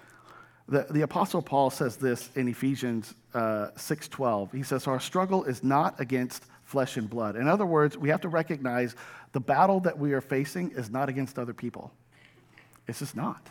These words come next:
It's not against other people. Paul says, actually what he says is it's against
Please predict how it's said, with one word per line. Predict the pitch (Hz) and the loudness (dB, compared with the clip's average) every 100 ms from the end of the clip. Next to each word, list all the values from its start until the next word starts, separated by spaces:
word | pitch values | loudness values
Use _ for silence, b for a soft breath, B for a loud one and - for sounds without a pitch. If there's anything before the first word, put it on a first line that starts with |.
| - _ _ _ - _ _ _ b b b b b - | -20 _ _ _ -20 _ _ _ b b b b b -10
It's | 139 - | -6 2
not | 214 | 2
against | 175 180 - | 4 2 0
other | 156 | -2
people. | 143 - 147 - 143 _ _ _ B B B B B B B | -4 -8 -8 -12 -16 _ _ _ B B B B B B B
Paul | 214 262 | 10 12
says, | - 185 165 180 | 12 8 8 8
actually | 220 - | 6 6
what | 160 | 2
he | 151 | 4
says | 185 196 | 4 4
is | 160 - | 2 -2
it's | 151 | -2
against | 156 156 151 - | 2 2 2 -4